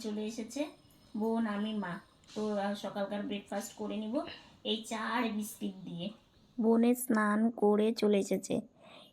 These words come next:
এসে মাথায় চিরুনি করছে, চিরুনি করে তারপরে যাবে রান্নাঘরে। এই রান্নাঘরে যদি কাজ থাকে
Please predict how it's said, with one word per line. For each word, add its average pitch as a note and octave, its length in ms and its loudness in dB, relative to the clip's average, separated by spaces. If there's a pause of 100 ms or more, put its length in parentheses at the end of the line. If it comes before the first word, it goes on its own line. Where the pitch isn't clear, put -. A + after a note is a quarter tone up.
এসে A3+ 400 8 (160)
মাথায় G#3+ 340 2
চিরুনি G#3+ 320 4 (100)
করছে, F3+ 340 0 (600)
চিরুনি A#3+ 380 8 (140)
করে A3+ 320 8
তারপরে A3 440 6 (120)
যাবে G#3+ 240 6
রান্নাঘরে। G3 560 4 (520)
এই A3 120 6
রান্নাঘরে B3 420 6 (100)
যদি A3+ 220 6
কাজ A#3+ 220 6 (140)
থাকে A#3+ 220 2